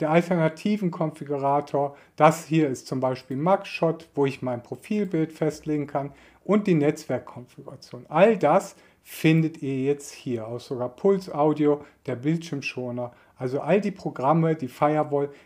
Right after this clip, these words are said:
die klinken sich hier ein. Ihr habt jetzt also ein zentrales Verwaltungszentrum, mit dem ihr euer gesamtes System konfigurieren könnt.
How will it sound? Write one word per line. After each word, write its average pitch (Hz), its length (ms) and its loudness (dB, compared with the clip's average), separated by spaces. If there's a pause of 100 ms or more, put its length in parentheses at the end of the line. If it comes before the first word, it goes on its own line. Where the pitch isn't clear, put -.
(120)
die 185 100 0
klinken 147 420 -4
sich - 160 -8
hier 180 300 -2
ein. 120 180 -12 (300)
Ihr 151 100 6
habt 185 140 8
jetzt 185 180 6
also 160 220 0
ein 208 280 4
zentrales 185 840 4 (180)
Verwaltungszentrum, 165 1120 0 (160)
mit 160 200 -2
dem 185 180 6
ihr 170 140 4
euer 165 220 4
gesamtes 180 680 0
System 151 640 -2 (160)
konfigurieren 131 960 -2
könnt. - 420 -20